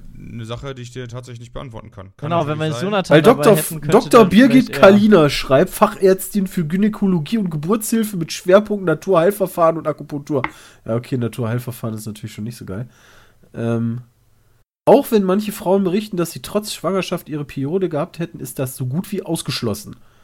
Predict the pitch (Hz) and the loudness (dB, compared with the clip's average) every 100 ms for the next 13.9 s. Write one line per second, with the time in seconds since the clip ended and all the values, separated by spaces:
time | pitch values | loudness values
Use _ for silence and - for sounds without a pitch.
0 | _ _ _ _ _ _ _ _ _ - | _ _ _ _ _ _ _ _ _ -8
1 | 113 120 - _ _ _ _ _ - 113 | 0 0 -2 _ _ _ _ _ -10 -10
2 | _ _ _ - 120 - _ _ _ _ | _ _ _ -12 -12 -12 _ _ _ _
3 | _ _ _ _ _ _ _ _ _ _ | _ _ _ _ _ _ _ _ _ _
4 | _ _ _ _ _ _ _ _ _ - | _ _ _ _ _ _ _ _ _ -4
5 | 165 190 180 170 156 160 175 180 165 156 | -2 0 0 0 0 0 0 -2 -4 -4
6 | 160 170 151 147 156 160 - 151 147 139 | -2 -4 -4 -2 -4 -4 -6 -4 -4 -4
7 | 156 143 135 139 139 147 - 139 135 139 | -4 -6 -4 -6 -6 -8 -6 -6 -6 -8
8 | 143 135 131 131 85 131 143 147 143 139 | -6 -6 -4 -6 -8 -14 -14 -12 -10 -4
9 | 135 139 - - - 135 139 143 - 127 | -2 -2 -6 -20 -18 -14 -12 -14 -12 -12
10 | 123 95 117 104 - _ - - - 127 | -12 -12 -12 -12 -16 _ -20 -20 -6 0
11 | 120 120 110 101 - 101 _ _ _ _ | 0 0 -4 -6 -8 -18 _ _ _ _
12 | _ - - - _ _ _ _ _ _ | _ -12 -12 -12 _ _ _ _ _ _
13 | _ _ 98 104 117 120 117 101 95 | _ _ -18 -12 -8 -6 -4 -4 -6